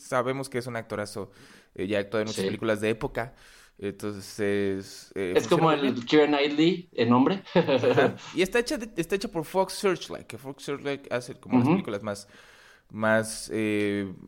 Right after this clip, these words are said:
Speaker 1: independientes,
Speaker 2: Independientes.
Speaker 1: eh, más generalmente biopics, ¿no? También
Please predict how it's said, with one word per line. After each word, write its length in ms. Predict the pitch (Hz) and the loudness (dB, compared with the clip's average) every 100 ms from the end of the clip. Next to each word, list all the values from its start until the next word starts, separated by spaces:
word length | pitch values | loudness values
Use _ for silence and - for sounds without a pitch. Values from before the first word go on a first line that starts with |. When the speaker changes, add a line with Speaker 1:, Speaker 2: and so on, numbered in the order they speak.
| - _ - _ - | -20 _ -20 _ -12
Speaker 1:
independientes, 640 | 113 110 127 127 117 113 | -6 0 6 6 6 2
Speaker 2:
Independientes. 640 | 117 - 95 - - - - | 0 0 -4 -6 -14 -20 -12
Speaker 1:
eh, 840 | 110 104 98 95 95 95 95 90 | -8 -6 -6 -6 -8 -8 -8 -10
más 500 | 90 101 101 101 - - | -10 -8 -8 -8 -16 -12
generalmente 420 | 120 117 123 123 | -4 -4 -4 -2
biopics, 540 | 117 127 123 139 - | 0 0 -2 -10 -8
¿no? 220 | 113 113 - | -6 -6 -6
También 380 | 104 101 107 | -6 -6 -8